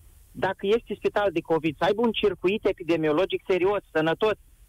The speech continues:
Nu intră oricine acolo, nu are ce căuta oricum, nu intră, iese de acolo, dacă a intrat în contact. Apoi, iarăși, D S P-ul ăsta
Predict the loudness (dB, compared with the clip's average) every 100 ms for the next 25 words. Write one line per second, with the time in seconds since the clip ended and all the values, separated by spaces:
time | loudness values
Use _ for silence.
0 | _ -2 0 2 2 2 2 0 -2 -2
1 | -2 0 0 2 0 0 0 0 -2 0
2 | 0 0 0 2 2 0 0 0 0 0
3 | 0 0 0 0 -2 -2 0 0 0 -2
4 | -2 0 -2 -2 -2 -2 0 -4 -6 -16
5 | _ -6 0 -2 0 0 0 -2 -2 -2
6 | -2 -2 0 0 -2